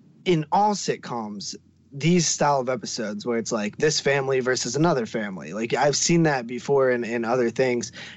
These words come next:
and I always like it, you know? Uh, and this is the way that the, the Bundys do it. And, and it's cool to see, like, Peg <laughs> have some sort of, uh, you know, moment where she hate, has, like, this bitter rivalry type thing. I thought that was pretty cool. Um,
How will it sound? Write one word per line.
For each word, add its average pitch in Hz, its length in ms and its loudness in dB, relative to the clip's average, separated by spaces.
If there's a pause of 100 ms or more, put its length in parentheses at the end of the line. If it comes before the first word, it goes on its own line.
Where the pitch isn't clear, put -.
and 131 100 0
I 131 80 4
always 120 360 2
like 104 240 -2
it, - 180 -12
you 113 100 -4
know? 110 220 -2 (320)
Uh, 113 260 2
and 120 160 0
this 127 180 2
is 117 140 0
the 113 80 0
way 117 200 6
that 107 180 0
the, 107 300 2
the 110 100 0
Bundys 113 420 2
do 92 140 -4
it. - 180 -4
And, 107 360 -2
and 196 260 2
it's 247 140 0
cool 269 160 2
to 214 60 4
see, 185 220 2
like, 143 240 2
Peg 147 560 0 (180)
<laughs> - 140 -20
have 135 300 0
some 127 280 -4
sort 123 280 0
of, 110 140 -2
uh, 98 320 -2 (420)
you 120 140 0
know, 113 120 0
moment 123 500 2
where 113 140 2
she 117 200 2
hate, 110 260 2 (360)
has, 117 260 2
like, 107 200 2
this - 360 0 (180)
bitter 117 240 4
rivalry 110 600 4
type 110 280 0
thing. 110 280 2
I 113 60 0
thought 104 180 -2
that 87 100 -2
was 92 120 -4
pretty 101 200 -4
cool. 104 260 -2 (380)
Um, 120 440 2